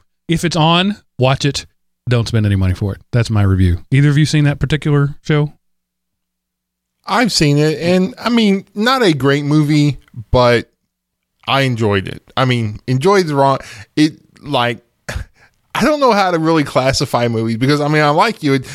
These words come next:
Speaker 2: you know, it's not a spectacular movie. "Oh, I wanna watch that one a hundred times." You know, it doesn't have the rewatchability factor of The Princess Bride. And,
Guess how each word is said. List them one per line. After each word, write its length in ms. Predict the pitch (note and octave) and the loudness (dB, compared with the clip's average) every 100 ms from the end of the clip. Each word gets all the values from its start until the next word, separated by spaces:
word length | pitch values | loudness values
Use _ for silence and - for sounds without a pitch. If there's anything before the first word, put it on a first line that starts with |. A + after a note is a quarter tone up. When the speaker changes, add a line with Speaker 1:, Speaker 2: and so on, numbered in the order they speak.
| B2 | -10
Speaker 2:
you 120 | D3+ D#3+ | -2 0
know, 60 | |
it's 140 | D3 D3+ | 0 0
not 220 | D#3+ G3+ | -2 0
a 20 | |
spectacular 840 | G3 - C#3 - C#3+ D3+ E3 D3 C#3 | -2 -2 -4 -2 -4 -2 0 2 2
movie. 560 | C3 C3 C3 B2 B2 - - - | 2 2 2 2 0 -4 -12 -2
"Oh, 80 | D3+ | 0
I 120 | C#3 | 2
wanna 220 | D3+ D3+ | 2 2
watch 300 | B2+ C3 - | 2 0 -2
that 160 | C#3+ A2+ | -6 -4
one 140 | B2+ | -2
a 60 | A2 | 0
hundred 360 | C3+ B2+ A2+ | 0 -2 -4
times." 420 | A#2+ A#2 F#2+ F2 F#2 | -2 -2 -2 -6 -8
You 60 | |
know, 140 | G#2 G#2 | -4 -2
it 100 | A#2 | 0
doesn't 280 | C3+ C#3+ | 0 0
have 200 | C#3 C3+ | 0 0
the 80 | B2 | 0
rewatchability 880 | A#2+ B2+ A#2+ A#2+ - A2+ A2+ A2+ A2+ | 0 2 2 0 -2 -2 0 0 -2
factor 380 | A2 G#2+ G#2 A2+ | -2 -4 -4 -4
of 80 | G#2+ | -4
The 80 | G2+ | -2
Princess 380 | A#2+ A#2 G#2 | -4 -4 -8
Bride. 400 | G2 G2 F#2+ G2 | -2 0 0 -2
And, 120 | F#2+ | -6